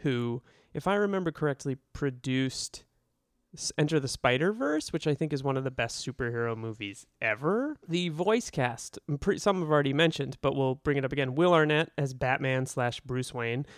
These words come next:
Zach Galifianakis as the Joker, Michael Cera as Dick Grayson slash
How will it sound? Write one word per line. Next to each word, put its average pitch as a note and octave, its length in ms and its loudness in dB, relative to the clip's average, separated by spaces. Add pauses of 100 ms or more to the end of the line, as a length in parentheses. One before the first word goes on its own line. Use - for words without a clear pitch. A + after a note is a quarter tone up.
(180)
Zach D3 260 0
Galifianakis B2 640 -2
as A#2 180 -6
the B2 160 -8
Joker, B2 480 0 (240)
Michael C#3+ 260 2
Cera B2 440 2
as B2 180 -4
Dick - 300 -2
Grayson C#3 420 2
slash C3+ 580 -2